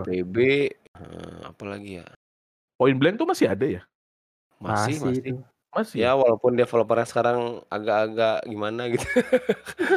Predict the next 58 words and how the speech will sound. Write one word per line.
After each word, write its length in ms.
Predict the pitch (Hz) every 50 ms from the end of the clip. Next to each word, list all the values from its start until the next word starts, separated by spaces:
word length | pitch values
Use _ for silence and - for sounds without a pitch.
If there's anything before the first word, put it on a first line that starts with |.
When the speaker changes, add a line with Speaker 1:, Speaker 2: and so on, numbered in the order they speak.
| - 131 -
Speaker 3:
Agak 140 | - 156
Speaker 1:
Maksudnya 60 | - -
nggak 160 | - 165 147 135
Speaker 3:
males 20 | 143
gitu, 120 | 147 151 160
Speaker 1:
pernah 60 | 156
di, 100 | - -
Speaker 3:
udah. 60 | -
Speaker 1:
nggak 200 | - 147 147 151 -
pernah 180 | - 160 165 160 156
di, 140 | 156 165 165 165 165 165
nggak 100 | 160 151
pernah 140 | 165 175 170 170
di-update 380 | 175 175 175 170 196 220 185 175
gamenya 220 | 170 185 185 214 220 185
gitu-gitu 260 | 165 156 143 - 156
Speaker 2:
Iya. 120 | 196 143 113
Speaker 1:
terus 140 | 117 127
Speaker 3:
Lepa-, 60 | - 165
Speaker 1:
dari 120 | 156 156
dulu 200 | 151 156 165 185 208 -
coba 180 | 151 131 120 120 127 110
Speaker 3:
lu, 60 | 113
Speaker 1:
sampai 40 | 107
sekarang 300 | 104 107 101 101 104 101 107 175
kan. 40 | 214 - _ _ _ _ _ _ _ _ -
Speaker 3:
lepas 180 | 120 123 113 -
tangan. 260 | 113 117 117 123 123 120 113 120 123 120 - _ _ _ _ _ _ -
Speaker 1:
Masih 180 | 120 - - 151 147
begitu, 280 | 151 185 202 214 233
Speaker 2:
Kirain 80 | 185 160
Speaker 1:
cuman 200 | 165 175 202 220 220
ya 120 | 208 185 175
masih 240 | 170 170 - 196 190
rame 480 | 175 196 240 269 285 226 214 240 247
yang 80 | 226 208
main. 320 | 220 254 233 190 202 254 330 302 - -
Speaker 2:
Iya, 140 | 175 190 165 156
Speaker 3:
Masih 200 | - 156 175 226
Speaker 2:
kirain 80 | - 262
yang 100 | 240 233
Speaker 3:
rame. 40 | 247
Speaker 2:
main 120 | 262 277 - - - - -
Torik 240 | - 160 170 170 170
doang 400 | 185 226 240 226 180 156 151 139 127
gitu, 180 | 123 113 117 110 113
main 340 | 117 117 117 117 113 110 104 - - - -
Point 180 | 123 117 120
Speaker 3:
Loh. 60 | 113 113
Speaker 2:
Blank 200 | 120 120 117 120 - 120 123
gitu. 200 | - - - - -
<laughs> 0 | - 214 - - - - - - - - - -
Speaker 1:
<laughs> 340 | - - - - - _ -
Eee, 160 | 139 135 151 180 185
Speaker 3:
Banyak 0 |
Speaker 1:
jadul 260 | 160 156 147 165 170 170
Speaker 3:
lah. 100 | 139 208
Speaker 1:
banget, 220 | 226 247 247 214